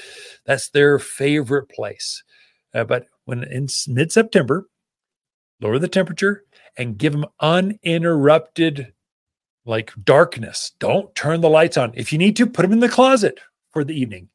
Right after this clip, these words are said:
Put 'em to bed out there. Don't let the light get to 'em. And then starting about first part of December, sometime just after Thanksgiving,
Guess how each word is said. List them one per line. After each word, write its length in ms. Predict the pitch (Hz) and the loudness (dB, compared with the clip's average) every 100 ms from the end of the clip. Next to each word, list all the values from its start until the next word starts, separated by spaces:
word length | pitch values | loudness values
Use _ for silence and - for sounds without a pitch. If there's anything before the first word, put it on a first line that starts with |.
| _ _ _ _ | _ _ _ _
Put 80 | 147 | -4
'em 80 | 226 | 0
to 80 | |
bed 260 | 220 240 214 | 4 4 4
out 200 | 170 147 | 2 2
there. 140 | 151 | -2
Don't 200 | 123 170 | 0 0
let 200 | 185 185 | 0 0
the 80 | 214 | 2
light 260 | 185 190 143 | 2 0 -2
get 200 | 175 180 | -4 -2
to 200 | 180 190 | 0 0
'em. 120 | 104 - _ _ _ _ | -2 -12 _ _ _ _
And 160 | 139 143 | -8 -4
then 140 | 151 | -4
starting 600 | 131 - 175 196 208 202 - - _ 156 156 147 170 | -6 2 4 4 2 -2 -10 -20 _ -20 -20 -18 -18
about 540 | 165 - 202 226 - _ _ _ | -18 0 2 2 -2 _ _ _
first 280 | 208 214 - | -2 -2 -4
part 280 | - 208 | 0 2
of 100 | 202 | 2
December, 360 | 156 - 185 143 | -2 -4 -2 -2
sometime 380 | - 185 226 214 | -6 -6 -6 -4
just 240 | 165 - | -4 -4
after 320 | 123 123 - | -8 -8 -10
Thanksgiving, 720 | 165 170 185 - 104 113 190 | -8 -8 -8 -10 -8 -8 -10